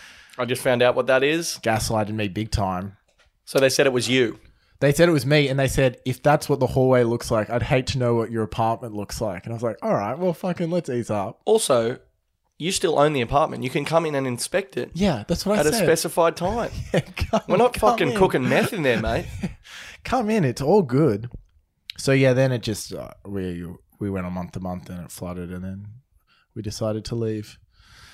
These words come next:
Speaker 2: And,
Speaker 1: Yeah.
Speaker 2: yeah, part of the, you just gotta move out. You just gotta fill up your car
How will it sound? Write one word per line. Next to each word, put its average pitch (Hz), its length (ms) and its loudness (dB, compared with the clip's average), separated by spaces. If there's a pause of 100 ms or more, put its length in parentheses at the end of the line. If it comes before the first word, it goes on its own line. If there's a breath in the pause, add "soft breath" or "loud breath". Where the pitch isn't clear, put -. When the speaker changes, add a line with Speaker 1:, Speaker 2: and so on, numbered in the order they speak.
(140 soft breath)
Speaker 2:
And, 123 80 -4
Speaker 1:
Yeah. 113 320 2
Speaker 2:
yeah, 123 240 2
part 120 300 4
of 110 80 0
the, 104 300 0 (160)
you 113 120 -12
just 110 140 -6
gotta 95 140 -2
move 95 260 -4
out. 101 260 -2
You 98 100 -10
just 95 180 -8
gotta 92 260 -6 (520)
fill 170 160 2
up 135 120 0
your 107 80 -4
car 110 480 0